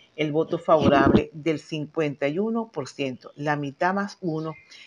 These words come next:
de aquellos propie-, ya no del total de los vecinos, de las unidades de vivienda, sino de aquellos que hayan efectivamente respondido. Yendo al primer ejemplo, si de una comunidad de cien propietarios solamente dieron respuesta en la segunda vuelta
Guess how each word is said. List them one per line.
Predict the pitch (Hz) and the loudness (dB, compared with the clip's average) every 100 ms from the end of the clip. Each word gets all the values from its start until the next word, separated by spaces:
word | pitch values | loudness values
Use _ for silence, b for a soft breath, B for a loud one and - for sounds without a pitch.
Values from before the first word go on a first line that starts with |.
| _ | _
de | 135 151 | 2 2
aquellos | 143 160 160 196 | 4 0 0 -4
propie-, | - 202 196 147 160 | -4 -6 -4 -4 2
ya | 170 180 | 4 6
no | 233 262 | 4 2
del | 269 233 | 2 2
total | 185 - 175 175 165 | 2 8 8 8 4
de | 156 | 0
los | 143 | 0
vecinos, | 139 127 151 131 120 | -4 -6 -6 -6 -6
de | 139 | -6
las | 131 | -6
unidades | 139 139 139 143 | -6 -6 0 0
de | 170 143 | 0 0
vivienda, | 147 143 127 - B B B | 0 -2 -6 -14 B B B
sino | - 156 | -8 -2
de | 151 | 2
aquellos | 135 - 190 196 214 214 | 0 4 6 6 4 -6
que | - 147 135 | -4 2 2
hayan | 135 143 160 | 2 0 -4
efectivamente | 151 - 127 - 139 135 147 143 127 | -6 -10 -12 -8 -6 -6 -6 -8 -8
respondido. | - 107 - 110 - - _ _ B B - - | -10 -12 -14 -14 -16 -20 _ _ B B -20 -10
Yendo | 151 147 147 | -4 -2 0
al | 170 | 0
primer | 190 190 196 | 0 2 2
ejemplo, | 214 254 226 208 214 226 b b b _ | 2 0 0 -2 -6 -6 b b b _
si | - 170 | 0 2
de | 151 | 2
una | 151 151 | 0 -2
comunidad | 180 175 180 180 | -2 0 2 2
de | 156 | 0
cien | - 156 135 | -2 -4 -4
propietarios | 151 165 170 160 190 147 143 | -4 -4 -4 0 0 0 -4
solamente | - 135 139 175 180 151 143 | -2 0 0 0 -2 -2 -2
dieron | 135 135 147 | -2 -4 -4
respuesta | 143 147 - 165 - 143 | -6 -8 -2 -2 -2 -4
en | |
la | 131 120 | -4 -6
segunda | 120 127 135 147 | -8 -8 -2 0
vuelta | 156 175 147 - | 2 2 0 -6